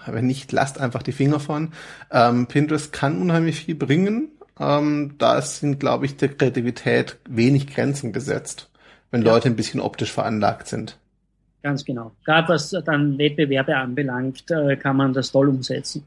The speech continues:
Speaker 2: Ja.
Speaker 1: Ja. Dieter, dann danke ich dir für deine Zeit.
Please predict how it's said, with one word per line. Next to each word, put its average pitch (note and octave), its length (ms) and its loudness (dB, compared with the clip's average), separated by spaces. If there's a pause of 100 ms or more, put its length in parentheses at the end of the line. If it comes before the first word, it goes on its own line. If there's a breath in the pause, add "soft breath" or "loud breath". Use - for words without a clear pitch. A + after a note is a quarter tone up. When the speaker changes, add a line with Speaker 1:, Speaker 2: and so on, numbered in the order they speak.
(120)
Speaker 2:
Ja. D3+ 120 -8
Speaker 1:
Ja. - 80 -6 (1200 loud breath)
Dieter, B3+ 200 6
dann C#3+ 160 4
danke G3 260 4
ich A#3 40 2
dir A#3 120 4
für G3 40 4
deine E3+ 200 0
Zeit. D#3 360 4